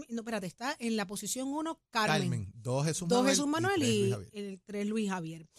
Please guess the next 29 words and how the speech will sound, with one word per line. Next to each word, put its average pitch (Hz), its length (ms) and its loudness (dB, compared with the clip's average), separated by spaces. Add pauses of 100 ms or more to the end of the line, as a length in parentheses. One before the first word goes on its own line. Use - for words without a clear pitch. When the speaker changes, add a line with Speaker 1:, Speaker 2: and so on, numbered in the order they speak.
(120)
Speaker 1:
Seis 311 200 8
veintidós 330 400 6
cero 240 160 4
nueve 214 180 2
treinta 247 260 0
y 240 60 4
siete. 208 280 0
Queremos 240 320 0
saber 294 360 4
tu 294 120 0
opinión. 220 640 6
Vamos 220 240 2
a - 20 2
hacer 277 160 0
esta 269 200 -2
encuesta. 226 540 -4 (280)
¿Quién 330 300 4
crees 311 520 4
tú 214 300 4
será 233 400 4
el 254 100 2
ganador 226 800 6 (420)
de 240 220 4
esta 262 240 0
contienda 269 840 0
el 254 300 4
domingo? 233 680 4 (100)
Así 226 180 -10
que, 247 280 2